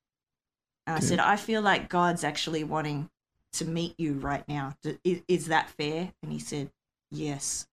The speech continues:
Speaker 1: And I
Speaker 2: Hmm.
Speaker 1: simply said something along the lines of, "Would you like to pray with me right now? Because I believe this is actually one of those God divine appointments. Have you heard about that?" And he's like, "Oh,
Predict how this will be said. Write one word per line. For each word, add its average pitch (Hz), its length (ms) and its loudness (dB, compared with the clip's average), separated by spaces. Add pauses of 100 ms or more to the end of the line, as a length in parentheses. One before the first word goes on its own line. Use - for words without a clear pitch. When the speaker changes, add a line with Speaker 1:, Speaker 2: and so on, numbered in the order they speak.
(760)
Speaker 1:
And 120 120 10
I 113 60 8
Speaker 2:
Hmm. 110 40 6
Speaker 1:
simply 226 400 4
said 190 300 0
something 180 400 0
along 160 280 0
the 156 80 -2
lines 156 320 -2
of, 147 200 -4
"Would 165 160 -4
you 156 80 -2
like 170 220 0
to 175 60 -6
pray 156 320 -2
with 175 200 0
me 160 120 -6
right 156 280 -2
now? 165 260 -2
Because 180 320 -4
I 156 80 0
believe 156 600 0
this 165 180 -2
is 156 160 -8
actually 175 420 2
one 165 220 0
of 160 80 -2
those 156 220 -2
God 175 320 2
divine 160 360 0
appointments. - 680 -6
Have 151 100 -4
you 156 80 -2
heard 165 240 0
about 175 300 0
that?" 170 180 2
And - 100 -8
he's 147 200 -6
like, 151 240 -4 (640)
"Oh, 175 460 2